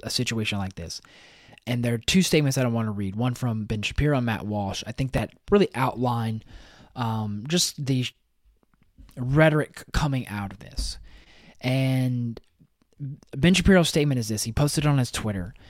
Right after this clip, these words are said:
And so I'm reading this from an article from Daily Wire, which quotes his Twitter that says, "The left has no problem blaming tragedies like the one on, in Colorado Springs on their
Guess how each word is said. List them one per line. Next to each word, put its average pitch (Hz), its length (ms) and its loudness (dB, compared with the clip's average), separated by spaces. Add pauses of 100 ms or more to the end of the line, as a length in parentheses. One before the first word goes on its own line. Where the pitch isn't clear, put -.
(260)
And 117 360 -4
so 131 80 -2
I'm 117 120 -2
reading 120 240 0
this 117 120 -2
from 107 160 -4
an 92 60 -2
article 113 220 -4
from 107 80 -8
Daily 104 160 -4
Wire, 131 420 0 (160)
which 107 400 -4
quotes 110 320 -2
his 101 100 -8
Twitter 131 280 0
that 107 100 -4
says, 113 200 -4
"The 117 80 -4
left 170 200 4
has 151 160 0
no 160 100 4
problem 143 320 0
blaming 117 320 -2
tragedies 151 500 0
like 101 240 -6
the 110 180 -6
one 127 400 0
on, 107 280 -6
in 117 100 -6
Colorado 104 340 -4
Springs 143 420 -2
on 120 100 -4
their 101 180 -6